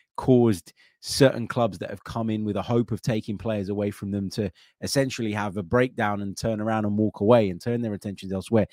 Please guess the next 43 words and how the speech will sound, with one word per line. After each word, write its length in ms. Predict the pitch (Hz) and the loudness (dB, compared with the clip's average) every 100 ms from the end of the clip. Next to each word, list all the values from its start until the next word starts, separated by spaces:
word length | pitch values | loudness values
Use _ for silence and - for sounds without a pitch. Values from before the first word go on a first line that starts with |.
| - - _ | -10 -20 _
because, 280 | 104 - 101 | -12 -6 -4
as 120 | 98 | -4
I 20 | |
say, 220 | 98 113 104 | -6 -6 -6
he's 180 | 98 | -6
notoriously 840 | 104 107 95 - 117 113 98 98 95 | -6 -6 -8 -4 0 0 -2 -8 -8
very, 300 | 95 95 95 | -8 -8 -8
very 220 | 92 90 | -8 -10
difficult 400 | 82 95 - 90 | -12 -16 -18 -20
to 80 | - | -18
negotiate 480 | 87 101 104 - 78 | -12 -10 -10 -10 -14
with. 120 | 80 _ - - - | -16 _ -20 -20 -20
However, 640 | - 147 147 165 151 101 - _ _ _ | 4 10 12 10 8 4 -2 _ _ _
when 180 | 107 120 | 0 2
you 120 | 123 | 4
look 200 | 139 180 | 4 4
at 60 | - | 0
the 80 | 160 | -6
details 640 | - 151 147 104 85 - - | -2 -4 -2 -6 -8 -10 -10
of 100 | 95 | -6
this 160 | 101 | -4
new 180 | 117 104 | -2 -2
contract 480 | - 107 - 90 - | -2 -4 -4 -8 -8
that 140 | 95 | -6
Victor 280 | 98 98 - | -4 -4 -6
Osimhen 420 | 98 98 98 90 | -8 -8 -6 -6
is 140 | 90 - | -6 -4
said 260 | 127 117 | -2 -2
to 100 | - | -2
be 100 | 104 | -6
very 300 | 90 123 135 | -2 0 0
close 280 | 127 127 107 | -2 -4 -4
to 100 | - | -6
signing 400 | 107 110 101 87 - _ _ _ - | -12 -8 -6 -8 -12 _ _ _ -10
with 220 | 98 90 | -8 -6
Napoli, 500 | 98 95 - 85 82 _ _ - | -6 -6 -8 -10 -12 _ _ -2
actually, 600 | 143 - - 107 85 82 _ _ - | 0 0 -6 -4 -4 -8 _ _ -4
this 160 | 107 | -4
could 320 | - - 147 127 | -4 0 2 4
work 360 | 117 101 98 - | 2 2 0 -6
in 240 | 98 98 | -8 -6
not 200 | 117 175 | -4 -4
just 180 | 170 139 | -2 0